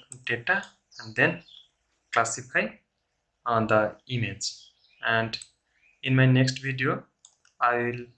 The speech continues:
mm, I will show, mm, classification techniques, supervised, unsupervised, and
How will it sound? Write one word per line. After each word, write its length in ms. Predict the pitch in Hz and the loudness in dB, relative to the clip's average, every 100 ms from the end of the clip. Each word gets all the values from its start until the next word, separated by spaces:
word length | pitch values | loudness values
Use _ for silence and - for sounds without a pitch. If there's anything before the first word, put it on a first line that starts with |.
| _ _ _ 117 | _ _ _ -20
mm, 300 | 117 117 - | -16 -16 -8
I 100 | 117 | -6
will 80 | 117 | -4
show, 400 | 117 - 165 - _ _ _ - - - _ _ _ _ _ _ - | -4 -2 -2 -4 _ _ _ -12 -12 -14 _ _ _ _ _ _ -8
mm, 360 | 110 110 107 - _ _ _ _ _ _ _ | -4 -4 -4 -8 _ _ _ _ _ _ _
classification 800 | - 147 - - 143 147 156 135 | 2 2 2 -6 -4 -2 -2 -2
techniques, 460 | - 113 104 101 - | -2 -4 -8 -14 -12
supervised, 680 | - - 135 131 139 139 - | -10 0 0 2 -2 -2 -2
unsupervised, 960 | 120 - 131 135 131 127 143 143 - - - 117 113 110 | -4 -4 -6 -2 -4 0 -2 -2 -6 -8 -12 -20 -16 -16
and 180 | 110 | -16